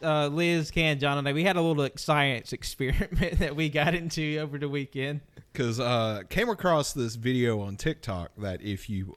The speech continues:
Speaker 2: put a egg between your, your hands and, and you squeeze it together but don't interlock your fingers,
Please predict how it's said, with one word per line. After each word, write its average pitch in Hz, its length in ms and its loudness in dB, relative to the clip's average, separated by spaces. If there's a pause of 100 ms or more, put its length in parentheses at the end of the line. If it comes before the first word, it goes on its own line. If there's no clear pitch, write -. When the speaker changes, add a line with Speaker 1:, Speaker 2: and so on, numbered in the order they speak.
(140)
Speaker 2:
put 135 360 2
a 95 300 -6
egg 135 560 -2 (460)
between 131 460 -6
your, 127 260 -4 (160)
your 120 220 -10
hands 90 1040 -10 (880)
and, 131 220 -2
and 127 260 -2
you 101 240 -8 (180)
squeeze 139 500 -2
it - 100 -4
together 131 420 0
but 95 160 -6
don't 120 240 -2
interlock 117 480 -2
your 98 80 -10
fingers, 101 720 0